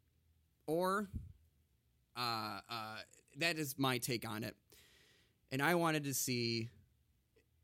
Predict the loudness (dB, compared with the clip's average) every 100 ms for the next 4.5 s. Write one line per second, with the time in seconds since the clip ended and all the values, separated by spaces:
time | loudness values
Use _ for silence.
0 | _ 0 2 4 2 2 0 -2 0 0
1 | 2 0 -2 0 2 4 2 0 -6 -20
2 | -20 _ _ _ _ _ -2 -2 4 6
3 | 6 4 0 -12 _ _ -20 -6 4 8
4 | 8 8 6 2